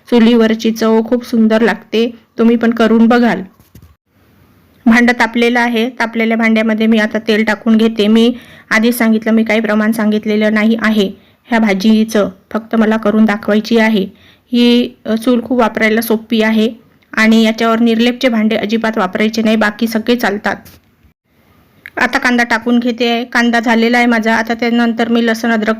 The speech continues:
पेस्ट आणि कांद्या खोबऱ्याची पेस्ट पण टाकून घेते आणि छान मिक्स करून घेते. आता तुम्ही म्हणाल, "ह्या तेलाला एवढा फेस कसा काय आला?" तर मी हे तेल, अ, कच्च्या घाणीवरून आणत असते, त्याच्यामुळे थोडंसं हे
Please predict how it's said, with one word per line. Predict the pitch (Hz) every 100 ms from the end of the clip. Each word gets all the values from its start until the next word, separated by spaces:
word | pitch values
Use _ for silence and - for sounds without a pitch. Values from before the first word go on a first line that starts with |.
| 233
पेस्ट | 240 - - - -
आणि | - 233 233
कांद्या | 233 226 233
खोबऱ्याची | 220 214 220 220 233
पेस्ट | 226 220 -
पण | - 226
टाकून | 220 220 226
घेते | 220 214
आणि | 233 - 220 220 233
छान | 233
मिक्स | 240 240 -
करून | - 220 220
घेते. | 220 240 190 190 - - -
आता | 240
तुम्ही | 247 233 240
म्हणाल, | 240 226 226 233
"ह्या | 233
तेलाला | 226 220 214 220
एवढा | 214 220 220
फेस | 214 -
कसा | 208 214
काय | 220 214
आला?" | 208 185 - - - -
तर | 247 247 240 - _ _
मी | 240 247 254 247 226
हे | 240
तेल, | 247 240 233 247 240 -
अ, | 214 220
कच्च्या | 220 233 226 233
घाणीवरून | 226 214 220 214 220
आणत | 220 214 220
असते, | 226 - 226
त्याच्यामुळे | 226 220 220 220 226
थोडंसं | 240 233 233 226 226
हे | 226 240